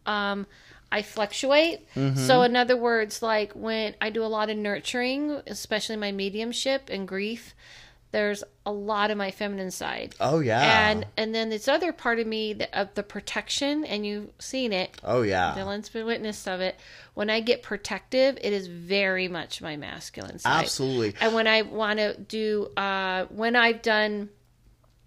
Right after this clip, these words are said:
Speaker 1: when I've opened the gates and I've done that kind of work and I'm
Speaker 2: Mm-hmm.
Speaker 1: working with Sekhmet and those energies, I'm, like, dancing and moving my hips. It's very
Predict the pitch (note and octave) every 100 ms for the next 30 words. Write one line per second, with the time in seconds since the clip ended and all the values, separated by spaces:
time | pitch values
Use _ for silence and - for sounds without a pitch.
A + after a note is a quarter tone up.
0 | - - F3 F#3+ G#3 G#3 - G#3+ G#3+ G3+
1 | G3 F#3 G3+ G#3 - G#3 G3 G3+ G3+ G3+
2 | - G3 F#3+ F#3 G3 A3+ G#3 - B2 A#2+
3 | A#2 - F#3+ G3 - F#3 G3 G3 G3+ G3
4 | F#3 F#3 - F#3 G3 G3+ B3 C4 C4+ -
5 | - - - - - - G3 G3 G3 F3+
6 | G3 F#3 G3 - G#3+ G3 F#3+ F#3+ G3 F#3
7 | F3 G3 - G#3 A2 G#2+ -